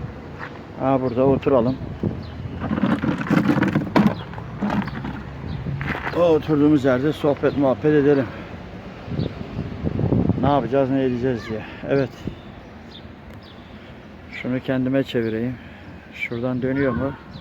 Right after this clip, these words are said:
Dönmüyor. Fotoğraf çek. Evet arkadaşlar. Dediğim gibi onların şişmesini bekleyeceğiz. Şey, donmasını. Ondan sonra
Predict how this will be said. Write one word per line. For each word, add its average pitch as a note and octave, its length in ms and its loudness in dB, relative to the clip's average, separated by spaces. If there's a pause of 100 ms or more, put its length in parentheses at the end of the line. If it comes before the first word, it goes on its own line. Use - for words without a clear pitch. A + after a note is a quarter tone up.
(480)
Dönmüyor. A#2+ 380 -2
Fotoğraf A2 420 -6
çek. F#2+ 160 -10 (580)
Evet D3 240 2
arkadaşlar. B2+ 520 -2 (2500)
Dediğim E3+ 280 6
gibi C#3+ 160 2
onların E3+ 480 8 (100)
şişmesini E3 600 0
bekleyeceğiz. C#3+ 480 2
Şey, B2+ 240 0
donmasını. C#3 560 2 (600)
Ondan B2+ 320 -2
sonra B2 320 -2